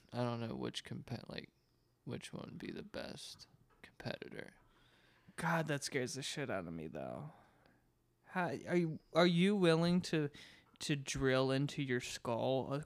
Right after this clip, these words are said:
Speaker 2: quarter inch hole so you can connect probes to your brain so you can surf the internet without your fingertips?
Speaker 1: Uh, it be-,
Speaker 2: <laughs>
Speaker 1: it beats having some weight in your pocket.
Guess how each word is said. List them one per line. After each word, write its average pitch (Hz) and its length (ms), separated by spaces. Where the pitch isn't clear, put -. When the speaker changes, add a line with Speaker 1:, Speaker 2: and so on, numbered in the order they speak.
Speaker 2:
quarter 143 440
inch 151 240
hole 139 520
so - 140
you 139 180
can 151 220
connect 135 420
probes 135 680
to - 140
your 123 200
brain 117 640
so - 160
you 147 160
can 143 160
surf 139 420
the 139 100
internet 135 440
without 127 320
your 110 100
fingertips? 160 840
Speaker 1:
Uh, 127 60
it 220 160
be-, 247 80
Speaker 2:
<laughs> 233 380
Speaker 1:
it 226 320
beats 214 280
having 120 340
some 110 220
weight 117 320
in 117 120
your 101 140
pocket. 113 600